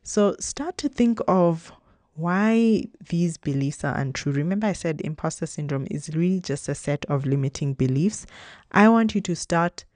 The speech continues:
changing those beliefs and replacing those limiting beliefs with new ones.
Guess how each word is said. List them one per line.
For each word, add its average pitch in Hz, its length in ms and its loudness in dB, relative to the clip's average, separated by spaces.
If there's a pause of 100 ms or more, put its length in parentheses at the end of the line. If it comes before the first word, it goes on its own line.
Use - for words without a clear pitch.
(220)
changing 170 580 0
those 139 240 2
beliefs 131 480 -2
and 156 200 -2
replacing 180 640 -2
those 151 200 0
limiting 143 480 -4
beliefs 131 420 -2
with 131 220 -2
new 131 200 2
ones. 90 340 -4